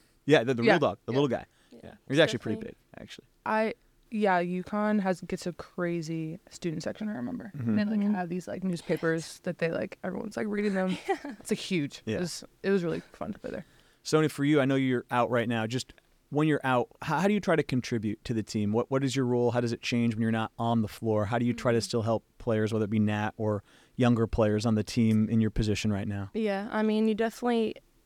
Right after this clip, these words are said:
Speaker 3: become, like, become a coach,
Speaker 1: Mm-hmm.
Speaker 3: honestly, because you can't play. Um,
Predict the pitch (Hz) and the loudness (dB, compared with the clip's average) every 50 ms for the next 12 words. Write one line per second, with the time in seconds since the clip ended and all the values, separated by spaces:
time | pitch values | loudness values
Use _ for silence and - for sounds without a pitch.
0 | - 208 202 202 - - 208 196 196 - - 196 190 190 - _ _ _ - 208 | -6 -4 -4 -4 -4 -4 -4 -4 -4 -4 -4 -4 -4 -6 -8 _ _ _ -8 -4
1 | - - 190 190 190 - - 190 190 220 - - - - - - - 233 110 107 | -2 0 0 -2 0 0 0 0 0 -2 -6 -12 -12 -6 -4 0 0 0 0 0
2 | - - 202 202 180 208 - - 208 196 190 - 202 190 - - 190 190 196 - | -2 -2 -4 -2 -2 -6 -2 -2 -2 -2 0 -4 -8 -6 -4 -4 -4 -4 -4 -4
3 | - 214 196 190 185 185 202 208 - - 196 185 - 165 - 240 | -2 -2 0 0 0 -2 -4 -6 -8 -6 -6 -6 -4 -6 -8 -10